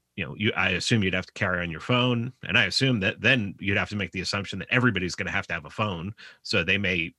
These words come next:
mandate phones and give 'em out or something like that. It just looks like, and then I'll, I'll play the clip from, um, from the Cuomo,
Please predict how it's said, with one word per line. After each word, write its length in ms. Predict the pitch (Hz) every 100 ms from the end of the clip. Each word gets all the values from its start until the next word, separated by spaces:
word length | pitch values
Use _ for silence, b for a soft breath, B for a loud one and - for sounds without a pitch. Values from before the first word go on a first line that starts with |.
| - _
mandate 520 | 90 104 104 90 90
phones 500 | - 98 101 95 85
and 180 | 85 76
give 160 | 110 -
'em 100 | 76
out 220 | 95 107
or 100 | 71
something 320 | - 76 82
like 220 | 80 80
that. 260 | 92 90 - B B B B B B B -
It 240 | 104 107 92
just 240 | 143 -
looks 460 | 98 110 - - 143
like, 260 | 110 - - _ _ _ _ _ _ _ _ _ _ _ _ _ _ _ - - B B B B B -
and 160 | 110 127
then 320 | 131 120 - - _
I'll, 200 | 107 - _
I'll 100 | 101
play 260 | 98 131 101
the 100 | 87
clip 340 | - 117 -
from, 300 | - 95 85
um, 400 | 82 82 80 73 - _ _ _ _ _ _ _ _ _
from 200 | - 101
the 80 | 92
Cuomo, 480 | - 113 104 92